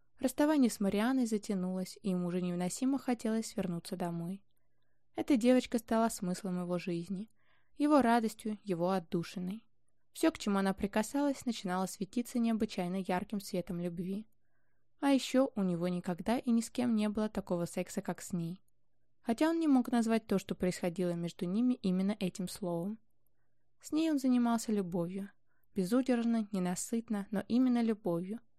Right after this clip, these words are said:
Его страсть зашкаливала, превращалась в болезнь, в зависимость, в навязчивую манию. Марианна сводила его с ума в полном смысле этого слова.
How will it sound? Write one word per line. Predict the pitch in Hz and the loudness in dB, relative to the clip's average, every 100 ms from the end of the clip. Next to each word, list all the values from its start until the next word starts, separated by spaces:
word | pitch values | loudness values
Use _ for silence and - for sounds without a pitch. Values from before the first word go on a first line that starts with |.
| _ _ _ _ | _ _ _ _
Его | - 302 | 2 2
страсть | 320 233 202 | 4 4 4
зашкаливала, | 196 - - 240 247 233 | 4 0 0 2 2 2
превращалась | 226 - 196 226 - 294 254 | 0 -2 0 0 2 4 2
в | - | 2
болезнь, | 196 185 208 214 196 | 0 2 2 0 -6
в | 196 | 2
зависимость, | 185 175 190 - 180 180 - - _ _ - | 2 2 -2 -4 -6 -8 -12 -20 _ _ -4
в | |
навязчивую | 190 185 214 - 196 190 | 0 2 2 0 -4 -2
манию. | 185 175 170 170 214 - _ _ _ _ _ _ | 0 -2 -4 -6 -8 -12 _ _ _ _ _ _
Марианна | 208 247 311 311 | 4 4 4 2
сводила | - 247 226 233 | 2 2 4 2
его | 233 220 | 2 0
с | - | -2
ума | 196 180 | -2 -2
в | 190 | -2
полном | - 185 180 202 | -4 -2 0 0
смысле | 196 - 196 208 - | -4 -6 -4 -6 -4
этого | 175 180 180 | -4 -4 -6
слова. | - 180 170 196 | -6 -6 -6 -6